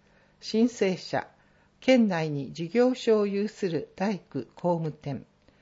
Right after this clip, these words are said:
対象、申請年度中に越後杉ブランド認証材の納材が完了する住宅。補助条件、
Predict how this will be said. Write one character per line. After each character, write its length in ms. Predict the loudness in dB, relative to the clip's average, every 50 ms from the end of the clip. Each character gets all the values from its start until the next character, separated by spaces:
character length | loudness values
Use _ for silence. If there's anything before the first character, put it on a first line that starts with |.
| _ _ _ _ -8
対 220 | -4 -2 -2 -2
象、 480 | -4 -6 -4 0 0 2 2 0 -2 -6 -14 _ _ _ _ _
申 340 | -16 -6 0 4 6 6 4
請 360 | 4 2 4 4 6 6 6
年 280 | 4 4 4 4 4 4
度 140 | 4 2 0
中 300 | 0 -2 -2 0 0 0
に 280 | 0 -2 -4 -6 -8 -8 -10
越 220 | -6 -2 0 0
後 100 | 0 0
杉 280 | 0 0 -2 0 0 2
ブ 120 | 2 2
ラ 140 | 2 2 0
ン 120 | 0 -2
ド 100 | -2 -4
認 260 | -4 -2 0 0 0
証 260 | 0 0 0 0 0 0
材 320 | 0 0 0 0 0 -2
の 240 | -2 -2 -4 -4 -6 -4
納 260 | -2 0 2 2 2
材 300 | 2 2 0 0 0 -2
が 180 | -2 -2 -2 -4
完 380 | -2 0 2 2 2 2 0
了 220 | 0 -2 -2 -2 -4
す 200 | -6 -4 -2 -2
る 140 | -2 -2 -4
住 200 | -4 -6 -6 -6
宅。 480 | -8 -10 -12 -10 -10 -8 -8 -8 -8 -10 _ _ _ _ _ _ _ _ _ _ _ _ _ _ _ _ _
補 140 | 0 0 2
助 160 | 2 2 2
条 220 | 4 4 4 2 2
件、 360 | -2 -8 -6 -6 -6 -8